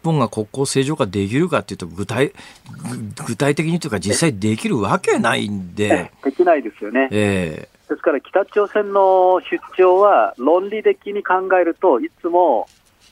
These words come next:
Speaker 2: あの、何を言ってるんだというふうに、まあ、あの、思ってしまっ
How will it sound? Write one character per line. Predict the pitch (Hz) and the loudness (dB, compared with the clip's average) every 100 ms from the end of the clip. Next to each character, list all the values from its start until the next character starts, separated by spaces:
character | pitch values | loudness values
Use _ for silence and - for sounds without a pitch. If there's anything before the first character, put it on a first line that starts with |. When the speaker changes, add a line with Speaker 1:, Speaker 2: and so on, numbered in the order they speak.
| - | -6
Speaker 2:
あ | 127 | -4
の、 | 123 120 | -2 -4
何 | 113 120 113 131 | 0 0 0 0
を | 185 | 0
言 | 202 | 0
っ | |
て | - 180 | -2 0
る | |
ん | 151 | 2
だ | 160 | 0
と | 175 156 | 0 -4
い | 131 | -4
う | 123 | -4
ふ | - | -6
う | 143 | -4
に、 | 147 117 | -4 0
ま | 127 | 0
あ、 | 113 113 | 0 -2
あ | |
の、 | 117 | -6
思 | 117 131 165 | -6 -6 -8
っ | |
て | - - 117 | -8 -4 -2
し | - 127 | -2 -2
ま | |
っ | 123 | -2